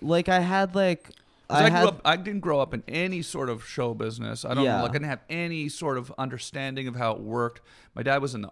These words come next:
Speaker 2: Army. My,
Speaker 1: I
Speaker 2: you
Speaker 1: had
Speaker 2: know,
Speaker 1: an Air
Speaker 2: yeah.
Speaker 1: Force
Speaker 2: Yeah.
Speaker 1: dad.
Speaker 2: And,
Speaker 1: Yeah.
Speaker 2: and I was also in Canada, and I was in Ottawa, Canada, which is not
Speaker 1: Yeah.
Speaker 2: even, like, uh, there's no show business there.
Speaker 1: Right.
Speaker 2: So I was just very intimidated by everything, very overwhelmed by everything when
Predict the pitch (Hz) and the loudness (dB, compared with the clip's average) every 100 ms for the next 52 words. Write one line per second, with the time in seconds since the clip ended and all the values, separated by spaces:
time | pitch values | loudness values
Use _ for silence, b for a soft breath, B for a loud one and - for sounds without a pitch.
0 | - 113 123 127 127 127 _ b b b | -2 0 2 0 -2 -4 _ b b b
1 | b - 107 147 175 170 160 156 147 156 | b -4 2 6 6 6 4 2 2 0
2 | 139 104 - - - 151 123 110 - - | 2 0 -2 -8 0 4 4 0 -8 -4
3 | - 135 120 175 202 196 214 202 151 - | 4 6 6 4 4 2 -2 -4 -6 -4
4 | 175 160 151 139 143 139 143 123 117 117 | -4 -2 0 2 4 4 2 -2 -2 -4
5 | 107 - 139 175 151 107 101 110 104 95 | -8 -2 0 2 2 0 -4 -8 -8 -8
6 | 95 87 - - 113 57 107 71 57 50 | -8 -8 -8 -8 -4 0 0 0 -4 -6
7 | 50 50 50 - - - - - - _ | -10 -12 -14 -16 -16 -14 -14 -16 -18 _
8 | _ _ _ _ _ - 110 110 139 - | _ _ _ _ _ -12 -2 4 4 2
9 | 104 95 92 - - 117 120 76 67 b | -4 -4 -6 -10 -12 -4 -4 -4 -8 b
10 | b b - 131 151 123 98 95 104 117 | b b 0 2 2 0 -8 -8 0 4
11 | 123 117 110 101 98 113 107 104 98 95 | 4 4 0 -4 -4 -2 0 0 0 -2
12 | 92 95 92 92 101 92 95 110 117 98 | 0 0 0 -2 -4 -4 2 2 4 2
13 | 95 90 95 101 101 98 98 92 101 131 | -2 -2 -2 -2 -2 -2 -4 -4 -4 0